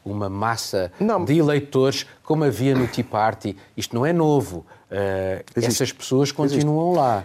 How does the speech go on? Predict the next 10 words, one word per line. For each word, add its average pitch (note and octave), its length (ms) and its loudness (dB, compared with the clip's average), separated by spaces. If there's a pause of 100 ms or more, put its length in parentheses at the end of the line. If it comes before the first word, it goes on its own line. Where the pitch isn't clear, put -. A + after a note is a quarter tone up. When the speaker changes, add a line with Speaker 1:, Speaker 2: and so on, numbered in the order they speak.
Speaker 2:
Existe, G#3+ 400 2
exatamente. E3+ 640 2
Eh, B2+ 360 -2
eh, B2 60 -2
o A2+ 260 0
Miguel A#2+ 220 2
falava E3 300 2
do C3+ 100 4
Steve D3 240 -2
Bannon. A#2 360 -2